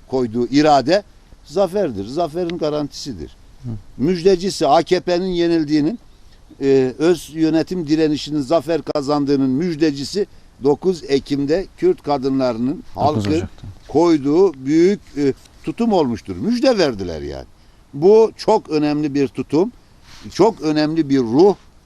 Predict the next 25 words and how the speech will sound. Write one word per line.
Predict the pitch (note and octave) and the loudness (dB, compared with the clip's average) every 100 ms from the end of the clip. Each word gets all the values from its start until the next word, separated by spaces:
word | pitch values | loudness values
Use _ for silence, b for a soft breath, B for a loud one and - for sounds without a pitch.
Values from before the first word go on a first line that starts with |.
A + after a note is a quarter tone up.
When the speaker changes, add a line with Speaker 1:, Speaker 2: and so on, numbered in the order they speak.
| _ - - | _ -20 0
Speaker 1:
Bu, | D#3+ G#3 G3 C3 | 6 6 4 0
e, | D3 C#3 C3 | -2 -2 0
iradeyi, | D3+ D#3+ D3+ C#3 D3 D3 A#2+ | 0 2 2 0 -2 -2 -2
coşkuyu, | D3 C#3+ - C#3+ B2+ | -4 -4 -6 -4 2
ruhu | D#3 C#3+ B3 b b b - | 2 2 0 b b b -2
her | E3+ F#3 | 0 2
zaman | D#3 D#3 D3+ D3 | 2 0 0 -2
direnişte, | C3 D#3 D#3 D3 - D3+ D#3+ | -2 0 0 -2 -2 -2 0
e, | C#3+ B2+ b b b | -2 -4 b b b
hakim | D3 D3+ - D3+ | 0 0 0 -8
kılalım. | D3 C#3 D3+ D3 G3 - - - - - - - B2 | -2 2 4 2 -4 -12 -10 -8 -6 -8 -10 -12 -6
E, | D3 C3+ | -4 0
bu | D3 G3+ D3 | 4 4 4
önemli. | D3 C3+ B2+ A2 A#2+ - G#3+ | 2 2 0 -2 -4 -6 -2
Diğeri | G3 F#3+ F3+ F#3+ b b b b - | 2 4 4 2 b b b b -4
gençlik | D3+ F#3+ - F#3+ D3+ | 0 0 -2 -6 -4
direniyor. | E3 E3+ D#3+ C#3+ A#2+ | -2 0 2 2 0
Geç-, | C3 E3 - - | -2 -4 -4 -2
gerçekten | D#3 E3 D3+ C3 D3 C#3 | -2 -2 -4 -4 -4 -2
de | D#3 | -4
Kürt | - D#3+ D3+ | -6 -8 -6
gençliği | - C#3 B2+ C3+ D#3+ | 0 0 0 -4 -4
apocu | C#3+ C3+ C3 C3 | -4 -4 -6 -2
gençlik | C#3 C3 D#3 C#3+ | 0 0 -4 -4
olduğunu, | C3 A2+ G2+ F#2 E2 F2 | -2 -2 -4 -6 -6 -10